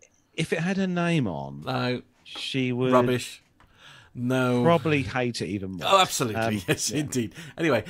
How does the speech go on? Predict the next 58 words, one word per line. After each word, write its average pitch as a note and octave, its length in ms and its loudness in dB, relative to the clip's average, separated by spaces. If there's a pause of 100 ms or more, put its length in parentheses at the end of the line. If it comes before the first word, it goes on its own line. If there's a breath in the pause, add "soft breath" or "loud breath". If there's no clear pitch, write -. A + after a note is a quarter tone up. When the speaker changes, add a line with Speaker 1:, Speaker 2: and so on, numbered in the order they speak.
(120 loud breath)
Speaker 2:
can F3 120 -2
you, F3+ 120 0
can F3+ 180 -2
you F3+ 100 0
dig D#3+ 200 2
us D3 100 0
out C#3+ 160 4
of B2 80 -10
this B2+ 80 -4
dangerous B2+ 420 2
cul-de-sac A#2 540 0
you've A2 100 -8
Speaker 1:
Will F#3+ 180 10
Speaker 2:
back-, F#3 40 6
Speaker 1:
do D#3 140 4
Speaker 2:
you've, C3 220 6
you've, C3+ 80 -2
Speaker 1:
very G2 180 2
quickly. A2 400 0
Speaker 2:
you've, A#2 180 2
uh, A#2+ 140 2
backed D#3 320 4
Speaker 1:
Uh, C3 40 6
Speaker 2:
us A#2 80 4
into, A2+ 360 0
please? G#2+ 80 -14
Speaker 1:
thank G3+ 400 6
you F3+ 380 8
Speaker 2:
<laughs> - 80 -14
Speaker 1:
to D#3 420 2
everyone C#3+ 400 4
who's B2 180 2
joined A#2 240 2
us G#2+ 160 -2
tonight A2 200 0
on G2+ 100 -4
the F#2+ 220 0
YouTube, F#2 540 -4
uh, F2+ 380 -6 (180)
channel, G2+ 540 -6
and A2+ 160 -2
also B2+ 280 2
a - 20 -2
big A2 180 -4
thanks A#2 220 -4
to B2 80 -6
everyone A2+ 180 -2
who A2+ 80 -2
downloads A2 480 -2
the G#2 60 -10
show A2+ 180 -2
as G#2+ 80 -2
an G#2+ 100 -4
audio A#2+ 300 0
podcast. G#2+ 800 -6 (100)
Uh, G2 160 -8
don't G#2+ 220 -4
forget, G#2+ 300 -4